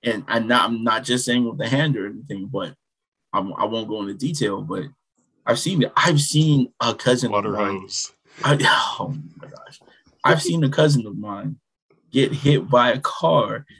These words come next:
Speaker 1: Like, not, like, really hit, but
Speaker 2: What?
Speaker 1: I've seen, uh, I've seen a grown man press the gas to nudge somebody, you know, like,
Speaker 2: Oh
Speaker 1: really
Speaker 2: my
Speaker 1: bump
Speaker 2: God.
Speaker 1: them,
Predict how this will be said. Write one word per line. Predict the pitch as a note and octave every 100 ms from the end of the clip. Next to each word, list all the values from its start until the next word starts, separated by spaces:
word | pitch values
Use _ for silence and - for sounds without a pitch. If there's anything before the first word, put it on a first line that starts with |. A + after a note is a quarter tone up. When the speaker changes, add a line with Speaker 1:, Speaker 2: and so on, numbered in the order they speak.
| _
Speaker 1:
Like, | A#2 A2 F#2+
not, | C#3+ C3+ -
like, | A2+ C#3 - A#2
really | C3 A#2
hit, | C3+ C#3
but | A#2
Speaker 2:
What? | G#3+ B3 F#4+ - _ -
Speaker 1:
I've | D#3 D#3
seen, | - D#3 F3 E3+ D#3+ C#3+ - _ _ _ _ F2
uh, | - - _ -
I've | A#2+ C3 C#3
seen | C#3+ C#3+
a | C#3
grown | A#2+ C#3 E3+
man | A#2 G#2+ G#2 C#3+ _ _ _ _ _ _ _ _ _ -
press | B2+ C#3+
the | D#3
gas | C#3+ A2 G#2 -
to | - A2+
nudge | G#2+ A#2+ C3 B2 - -
somebody, | - B2 A#2+ G2 F#2 F2+ E2+ - _ _ -
you | A#2+
know, | G#2+
like, | G#2+ G#2 G#2+
Speaker 2:
Oh | A2+
Speaker 1:
really | B2 A#2 G2+
Speaker 2:
my | G2+
Speaker 1:
bump | C3+ D3 F#2+
Speaker 2:
God. |
Speaker 1:
them, | G#2+ A#2+